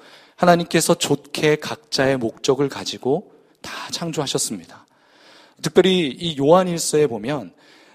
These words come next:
하나님께서 우리를 부르시고 또 이 세상에 있는 모든 것들이 각자의 목적이 있지만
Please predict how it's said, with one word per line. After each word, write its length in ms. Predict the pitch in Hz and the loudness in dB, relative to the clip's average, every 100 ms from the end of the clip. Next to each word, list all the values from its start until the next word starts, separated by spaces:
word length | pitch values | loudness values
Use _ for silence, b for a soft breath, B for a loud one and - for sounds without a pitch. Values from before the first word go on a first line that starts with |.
| b | b
하나님께서 640 | 180 196 190 180 170 180 | 2 4 2 0 2 4
우리를 360 | 143 143 147 147 | 2 2 0 -2
부르시고 760 | - 127 123 127 139 156 190 - _ | -2 -2 -2 -4 -4 -4 -4 -10 _
또 160 | 170 147 | 2 2
이 160 | 147 | 2
세상에 440 | - 180 170 165 165 | 0 -2 -2 -2 -2
있는 260 | 147 151 | -2 -2
모든 320 | 120 120 143 135 | -2 -2 -2 -2
것들이 340 | 127 - 143 | -4 -4 -6
각자의 520 | - - - - 131 | -8 -14 -6 -2 0
목적이 420 | 113 - - 135 | -2 -4 -2 -2
있지만 520 | 123 - 104 139 123 | -4 -10 -6 -4 -6